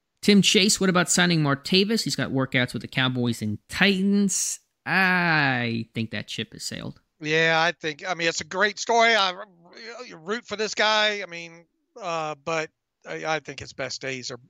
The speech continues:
Speaker 2: behind him.
Speaker 1: I know he was rusty, but he looked pretty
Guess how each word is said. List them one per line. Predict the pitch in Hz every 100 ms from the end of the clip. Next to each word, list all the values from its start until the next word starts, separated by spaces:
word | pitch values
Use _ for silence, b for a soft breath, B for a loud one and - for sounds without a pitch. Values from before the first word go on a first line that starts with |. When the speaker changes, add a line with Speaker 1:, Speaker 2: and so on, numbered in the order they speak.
| - 170 -
Speaker 2:
behind | 123 123 120 120
him. | 123 _ _ 135
Speaker 1:
I |
know | 131 127
he | 123
was | 120 113 - _ _ _ -
rusty, | 143 156 - 131 117
but | 113
he | 113
looked | 120 110 -
pretty | 110